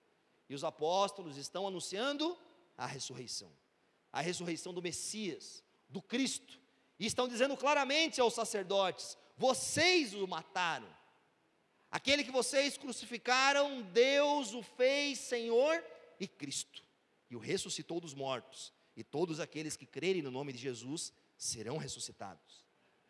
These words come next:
Era uma doutrina ruim para os saduceus, diferente do que eles ensinavam.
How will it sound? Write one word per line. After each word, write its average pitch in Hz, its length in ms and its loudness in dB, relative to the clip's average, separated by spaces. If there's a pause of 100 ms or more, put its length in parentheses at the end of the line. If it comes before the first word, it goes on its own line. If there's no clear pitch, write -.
(160)
Era 175 160 2
uma 190 140 4
doutrina 202 840 4 (400)
ruim 247 400 4
para 127 200 -6
os 127 100 -6
saduceus, 123 800 -12 (260)
diferente 262 560 2
do 240 100 -4
que 247 120 -2
eles 262 180 0
ensinavam. 233 840 0